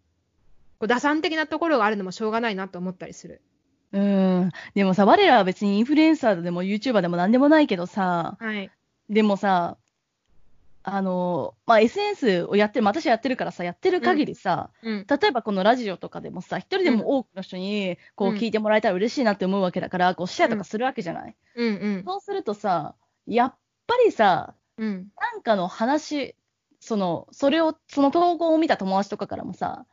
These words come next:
Speaker 1: うん。
Speaker 2: まあ、「なんで始めたの？」とかさ、
Speaker 1: うん。
Speaker 2: そ-、「なぜ？」っていうのをさ、こう、聞か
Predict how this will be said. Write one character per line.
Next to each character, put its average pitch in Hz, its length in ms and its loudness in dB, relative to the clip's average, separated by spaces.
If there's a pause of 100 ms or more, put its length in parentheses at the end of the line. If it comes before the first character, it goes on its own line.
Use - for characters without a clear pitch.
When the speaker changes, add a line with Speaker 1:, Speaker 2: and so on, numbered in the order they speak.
(100)
Speaker 1:
う 226 100 -8
ん。 202 240 -8 (160)
Speaker 2:
ま 262 60 -2
あ、 - 40 4
「な 494 120 4
ん 539 120 2
で 185 300 2 (160)
始 226 240 -2
め 226 100 0
た 220 80 2
の？」 185 100 -2
と - 60 -14
か 170 60 -16
さ、 - 200 -10 (420)
Speaker 1:
う 233 100 -2
ん。 196 160 -2
Speaker 2:
そ-、 208 160 -10 (160)
「な 392 160 6
ぜ？」 466 180 2
っ - 60 -6
て 214 140 -4
い 196 40 0
う 185 40 0
の 170 80 -2
を - 20 -6
さ、 160 200 -8
こ 175 160 -8
う、 - 140 -12
聞 - 180 -18
か 494 80 0